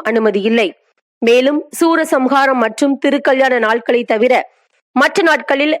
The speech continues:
தினமும் காலை ஐந்து மணி முதல் இரவு ஆறு மணி வரை பத்தாயிரம் பக்தர்கள்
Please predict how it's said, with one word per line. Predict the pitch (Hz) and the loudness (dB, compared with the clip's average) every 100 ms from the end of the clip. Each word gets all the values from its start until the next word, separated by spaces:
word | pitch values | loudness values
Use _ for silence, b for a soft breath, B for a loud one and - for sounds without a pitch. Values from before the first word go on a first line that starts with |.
| - | -2
தினமும் | 247 269 277 311 311 | 0 2 2 -2 0
காலை | 262 254 262 254 B B 254 | 2 4 2 -2 B B 0
ஐந்து | 339 370 | 2 2
மணி | 320 269 269 | 2 2 2
முதல் | 247 262 277 - 247 | 2 2 -2 -2 0
இரவு | 285 269 - 247 | 2 2 2 2
ஆறு | 302 330 | 4 2
மணி | 254 233 220 | 2 2 2
வரை | 269 208 - _ _ _ _ _ _ _ _ _ _ _ _ _ _ - 320 | 2 0 -4 _ _ _ _ _ _ _ _ _ _ _ _ _ _ -2 0
பத்தாயிரம் | 320 381 381 381 330 | 2 2 2 2 2
பக்தர்கள் | 269 - 269 262 320 | 0 0 0 2 -2